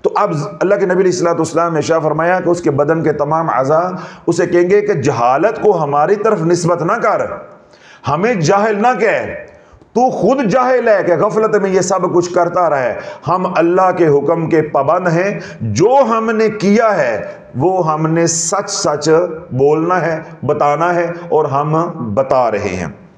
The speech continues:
जब अज़ा जो है, वो बिल्कुल कोरा जवाब दे देंगे, तो अब वो परेशान हो जाएगा, अब उसके पास कोई रास्ता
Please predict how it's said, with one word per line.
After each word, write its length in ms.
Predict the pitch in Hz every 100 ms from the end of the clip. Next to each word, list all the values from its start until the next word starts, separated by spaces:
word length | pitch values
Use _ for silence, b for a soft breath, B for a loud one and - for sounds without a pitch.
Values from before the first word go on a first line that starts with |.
| _ _ _ _ - B B B B B B B
जब 260 | 208 208 240
अज़ा 520 | 240 - 185 175 233
जो 220 | 254 226
है, 120 | 220 226
वो 120 | 220
बिल्कुल 640 | 151 214 247 202 220 233 226 - - -
कोरा 300 | - 226 262
जवाब 460 | 262 185 190 190 214
दे 160 | 196 185
देंगे, 540 | 202 180 139 113 - - - _ _
तो 60 | 180 175 -
अब 180 | 214 165
वो 180 | 147
परेशान 540 | 143 139 127 - 127 127
हो 140 | 127
जाएगा, 300 | 117 127 120
अब 280 | 127 147 151
उसके 220 | 147 147
पास 320 | 143 127 127
कोई 140 | - 127
रास्ता 680 | 110 - 135 143 156 -